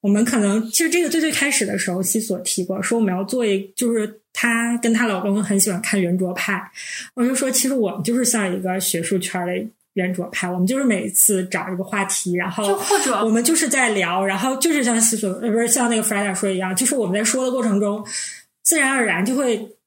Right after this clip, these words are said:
Speaker 1: 就是你说的那个东西，就是因为你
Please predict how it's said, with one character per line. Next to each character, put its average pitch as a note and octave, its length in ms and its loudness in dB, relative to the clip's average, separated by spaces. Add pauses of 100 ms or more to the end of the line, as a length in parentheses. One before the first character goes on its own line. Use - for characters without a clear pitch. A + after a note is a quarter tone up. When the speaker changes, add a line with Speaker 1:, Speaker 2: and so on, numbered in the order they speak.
(160)
Speaker 1:
就 B3+ 100 4
是 C#4 120 2
你 G3+ 200 4
说 B3 180 2
的 C4 120 2
那 C4 100 2
个 A#3+ 80 2
东 A3+ 180 2
西， A3 440 0 (360)
就 E4+ 140 4
是 E4 100 2
因 B3 160 2
为 A#3 140 4
你 F#3+ 300 2